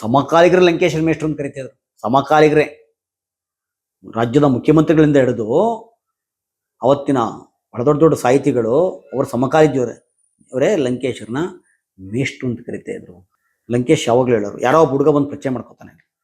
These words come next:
"ನಾನು ನಿಮ್ ನೆಂಟ್ರಾಗ್ಬೇಕು ಸರ್," ಹಂಗೆ ಹಿಂಗೆ ಅಂತ. ಲಂಕೇಶ್ ಹೇಳ್ತಾರೆ, "ಈ ತರ ಪರಿಚಯ ಮಾಡ್ಕೊಂಡು ನೆನಪ ಉಳಿಯಲ್ಲ ನನಗೆ, ಯಾರೂ ಮಾಡ್ದಿರೋ ಒಂದು ಕ್ರಿಯೇಟಿವಿಟಿ, ಸೃಜನಾತ್ಮಕ ಏನಾದ್ರು ಮಾಡು, ನಾನು ಯಾವತ್ತೂ ಮರೆಯಲ್ಲ ನಿನಗೆ" ಅಂತ. ಸರಿ,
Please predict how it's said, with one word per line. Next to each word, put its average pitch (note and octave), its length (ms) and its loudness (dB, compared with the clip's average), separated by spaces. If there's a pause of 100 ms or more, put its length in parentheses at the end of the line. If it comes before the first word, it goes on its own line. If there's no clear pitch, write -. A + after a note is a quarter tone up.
(420)
"ನಾನು A#2 280 -4
ನಿಮ್ G#2+ 380 -4
ನೆಂಟ್ರಾಗ್ಬೇಕು B2 460 0
ಸರ್," B2+ 200 -6
ಹಂಗೆ A2+ 340 -12
ಹಿಂಗೆ G2+ 160 -10
ಅಂತ. F#2+ 140 -20 (260)
ಲಂಕೇಶ್ B2+ 240 0
ಹೇಳ್ತಾರೆ, A2 640 -10
"ಈ F3 60 -4
ತರ E3+ 180 2
ಪರಿಚಯ - 280 -4
ಮಾಡ್ಕೊಂಡು A#2+ 360 -4
ನೆನಪ A2 160 -6
ಉಳಿಯಲ್ಲ A2+ 340 0
ನನಗೆ, G2+ 560 -12 (460)
ಯಾರೂ D3+ 240 2
ಮಾಡ್ದಿರೋ A#2+ 720 -4 (640)
ಒಂದು A#2 160 -6
ಕ್ರಿಯೇಟಿವಿಟಿ, D3 760 0
ಸೃಜನಾತ್ಮಕ D#3 560 0
ಏನಾದ್ರು C3 260 -2
ಮಾಡು, G#2+ 540 -8
ನಾನು A2+ 100 -6
ಯಾವತ್ತೂ C3+ 520 0
ಮರೆಯಲ್ಲ A#2+ 280 2
ನಿನಗೆ" G2+ 180 -12
ಅಂತ. F#2 140 -20 (3500)
ಸರಿ, F#3+ 140 4